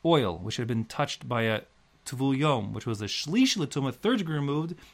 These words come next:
you put in such a candelabrum, what you're gonna get is it's gonna go to becoming a Rishon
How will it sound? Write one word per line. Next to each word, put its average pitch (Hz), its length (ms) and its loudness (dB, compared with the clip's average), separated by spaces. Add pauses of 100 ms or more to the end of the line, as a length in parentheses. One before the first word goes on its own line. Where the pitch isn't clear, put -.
you 120 80 -6
put 147 180 0
in 135 120 2
such 135 360 -4 (240)
a 127 220 0 (260)
candelabrum, 143 520 6
what 143 140 0
you're 127 80 -2
gonna 120 80 0
get 139 200 0
is 170 200 2
it's 120 80 -10
gonna 135 140 -2
go 127 300 0 (260)
to - 100 -6
becoming 127 460 2 (320)
a 123 340 0 (2000)
Rishon 113 520 4